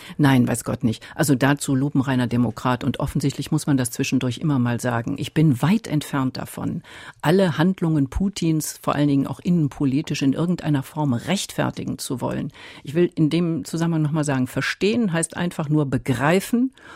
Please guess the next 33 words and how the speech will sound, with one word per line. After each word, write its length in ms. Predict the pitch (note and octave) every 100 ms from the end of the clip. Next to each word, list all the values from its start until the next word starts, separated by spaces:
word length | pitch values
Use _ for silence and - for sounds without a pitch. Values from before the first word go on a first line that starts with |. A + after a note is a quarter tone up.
| -
und 160 | D#3
auf 160 | - C3+
der 240 | F3 F3
Grundlage 720 | E3 D3+ D#3+ D3+ C#3+ C#3+ C#3
versuchen, 720 | C3 - B2+ B2+ G3 A3 F#3
die 140 | D#3 C#3
Dinge 260 | D#3+ D#3+
so 200 | C3 D3+
einzuordnen, 720 | - C#3 C#3+ D3 B2+ C#3+ D3 C#3
dass 200 | C3 F3+
man 140 | C#3+
sie 200 | C3+ C#3
eben 300 | - C#3+ C#3+
verstehen 600 | - B2+ - C3 C3 B2
kann, 180 | C3+ B2
dass 160 | B2
man 160 | C#3 C3
vernünftig 560 | C3+ C3+ C3 - - C3+
handelt. 460 | C3+ B2+ - - - - - -
Verstehen 460 | D3 - E3+ D#3
hat 180 | C#3+ -
nichts 380 | D#3+ A3+ - -
damit 260 | E3+ E3
zu 120 | - D3
tun, 240 | - D3+
dass 140 | C#3+
man 120 | D3 C3
Verständnis 640 | C3 - D3+ C#3+ B2+ -
für 80 | -
irgendetwas 480 | D3 C#3 - - -
aufbringt. 600 | B2 - - A#2 - - - - - - -
So, 280 | D#3 C3
Gorbatschow, 1040 | B2 C#3+ D#3+ D#3+ D#3 - A3 B3 - -